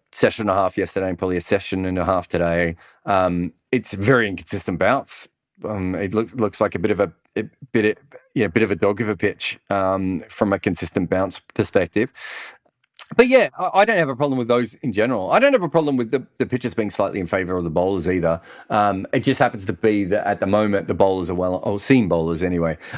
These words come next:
are well on top for, for a number of reasons around the world. Um, but I don't think that's gonna be the case in, in all pitches.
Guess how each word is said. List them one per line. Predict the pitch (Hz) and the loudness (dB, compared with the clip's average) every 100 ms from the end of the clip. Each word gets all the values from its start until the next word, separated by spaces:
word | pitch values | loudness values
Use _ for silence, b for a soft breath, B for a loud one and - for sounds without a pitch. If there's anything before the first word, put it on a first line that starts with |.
| - | -2
are | |
well | 95 107 101 | 4 4 4
on | 95 | 0
top | - 92 - | -2 -4 -4
for, | - 90 | -4 -4
for | - 101 | -2 -2
a | 90 | 0
number | 90 90 | 0 0
of | 87 82 | -2 0
reasons | 85 85 78 | 0 -2 -2
around | 82 82 | 0 0
the | 80 | 0
world. | 85 85 80 - B B | 2 0 -2 -8 B B
Um, | 92 82 | 0 4
but | 135 | 4
I | |
don't | 147 156 | 4 2
think | 143 139 | 0 -2
that's | 123 | -2
gonna | 127 110 | -2 -2
be | 107 | -4
the | |
case | 95 101 95 - 98 | -2 -4 -4 -6 -6
in, | 95 90 92 - | -4 -4 -6 -4
in | 113 107 | -2 0
all | - 117 | 2 0
pitches. | 92 101 - 98 85 - | 2 -2 0 0 0 -6